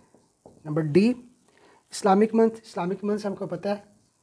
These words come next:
कौन कौन से हैं, हम वो गिन सकते हैं, नाम लिख सकते हैं, तो ये finite होगा, ठीक है। Number E is three six nine, so on, ये continuous है, कहीं ख़त्म नहीं होता, ये इनफाइनाइट हो गया,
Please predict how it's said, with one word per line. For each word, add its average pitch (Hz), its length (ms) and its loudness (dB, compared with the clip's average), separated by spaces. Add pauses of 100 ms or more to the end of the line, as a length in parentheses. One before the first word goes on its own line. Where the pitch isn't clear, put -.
कौन 175 180 -4
कौन 190 140 -4
से 202 160 -4
हैं, 190 80 -4
हम 175 160 -6
वो 170 80 -2
गिन 156 160 -2
सकते 185 260 -8
हैं, 180 60 -2
नाम 156 200 -2
लिख 151 100 -4
सकते 175 220 -8
हैं, 185 100 0
तो 185 80 -6
ये 165 140 -2
finite 147 540 -6
होगा, 190 160 -2 (360)
ठीक 135 140 -16
है। 196 80 -10 (1040)
Number 170 340 0
E 233 300 4
is 196 260 6 (220)
three 226 140 4
six 226 240 -4
nine, 214 240 0 (2750)
so 190 220 -6
on, 156 220 -2
ये 175 60 -10
continuous 214 460 0
है, 233 120 -4 (460)
कहीं 190 140 -2
ख़त्म 214 220 0
नहीं 226 100 4
होता, 226 220 0 (100)
ये 170 80 -8
इनफाइनाइट 196 800 -4
हो 208 80 -2
गया, 196 180 -2